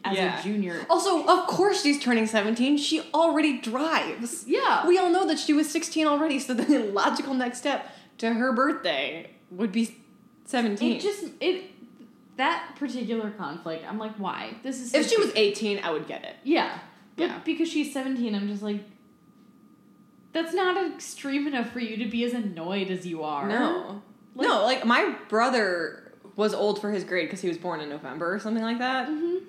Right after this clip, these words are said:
Speaker 2: And
Speaker 1: And
Speaker 2: I
Speaker 1: then
Speaker 2: know my brother's birthday. He was born in November, but I'm saying that something like that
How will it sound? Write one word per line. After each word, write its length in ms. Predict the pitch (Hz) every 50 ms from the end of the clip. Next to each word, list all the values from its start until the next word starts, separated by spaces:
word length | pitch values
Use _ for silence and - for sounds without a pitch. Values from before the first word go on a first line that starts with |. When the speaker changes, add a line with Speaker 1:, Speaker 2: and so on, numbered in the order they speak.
| -
Speaker 2:
And 100 | - 285
Speaker 1:
And 100 | 330 339 -
Speaker 2:
I 60 | 254
Speaker 1:
then 100 | 269 269
Speaker 2:
know 140 | 269 269 262
my 120 | 262 240
brother's 280 | - 233 220 214 214 -
birthday. 300 | - 214 208 214 180 202
He 200 | - - 240 233
was 320 | 214 202 202 208 208 202
born 240 | 196 208 202 196 196
in 80 | 196
November, 420 | 185 185 185 185 190 185 170 156 170
but 120 | 196 220
I'm 80 | 226 226
saying 240 | 220 233 233 220 233
that 80 | 233
something 480 | 906 831 - - 932 906 - 906 480 240
like 260 | 226 208 220 220 185
that 420 | 185 196 196 190 - 180 165 -